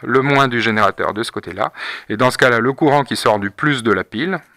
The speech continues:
le plus du générateur, il arrive à passer et la del, elle peut fonctionner.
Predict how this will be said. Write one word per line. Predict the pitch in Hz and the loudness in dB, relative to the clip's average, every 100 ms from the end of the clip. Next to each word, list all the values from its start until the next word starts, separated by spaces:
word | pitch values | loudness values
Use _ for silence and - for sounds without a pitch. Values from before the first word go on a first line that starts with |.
| _ | _
le | 95 | -16
plus | - 120 110 | -10 -10 -6
du | |
générateur, | 98 95 76 73 117 147 - | -6 -4 -6 -8 -6 -8 -4
il | 113 | 0
arrive | 98 120 117 | 0 2 0
à | |
passer | - 90 - 110 127 - | -2 -8 -6 -6 -6 -8
et | 104 | -6
la | 92 | -6
del, | 95 104 127 - | -4 -6 -6 -10
elle | 107 | -14
peut | - 110 | -10 -8
fonctionner. | 110 - - - | -8 -6 -10 -12